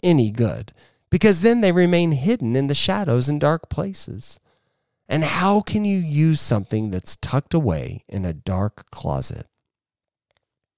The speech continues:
All I'm doing here is painting a vivid picture. I can't walk you through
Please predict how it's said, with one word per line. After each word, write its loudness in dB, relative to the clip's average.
All 6
I'm 6
doing 6
here 4
is 2
painting -2
a -2
vivid 0
picture. -8
I -2
can't 2
walk 4
you 0
through 2